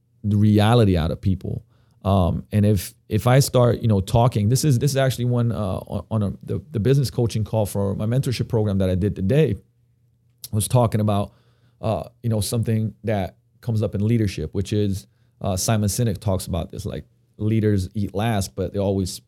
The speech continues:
also speak last. Now, I will preface this. I'm getting better at this, but nowhere near great at this, um, but just did in the last meeting, where when you come in and you state the problem, uh,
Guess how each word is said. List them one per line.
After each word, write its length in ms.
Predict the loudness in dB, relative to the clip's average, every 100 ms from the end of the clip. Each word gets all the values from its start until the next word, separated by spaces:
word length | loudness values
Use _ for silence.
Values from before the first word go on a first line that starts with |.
| _
also 260 | -4 -4 -4
speak 320 | -8 -4 -4
last. 260 | -4 -6 -4
Now, 180 | -4 -6 _ _ _ _ -2
I 80 |
will 100 | 0
preface 500 | 2 2 0 0 -4
this. 220 | -4 -8 -6
I'm 300 | -4 -4 -6 _ -6
getting 280 | -2 0 0
better 260 | 2 4
at 140 | 2 2
this, 220 | 0 -2
but 180 | -8 -4
nowhere 480 | -2 0 0 0
near 220 | 0 0 0
great 240 | 0 0
at 120 | 0
this, 260 | 0 0 -2 _ _ _
um, 320 | -4 0 0 0
but 160 | -2
just 240 | 0 0 0
did 100 | 0
in 100 | 0
the 60 |
last 320 | 0 0 -2
meeting, 340 | 0 0 0 0
where 260 | 0 -2 -6
when 180 | -4 -2
you 100 | -2
come 220 | 0 0
in 440 | 2 0 -2 -4 -8 _ _ _ -6
and 160 | -2
you 120 | -2
state 420 | -2 -4 -4 -4 -6
the 60 |
problem, 680 | -14 -8 -4 -4 -4 -4 -8 _ _ _ _ _ -8
uh, 340 | -4 -2 -4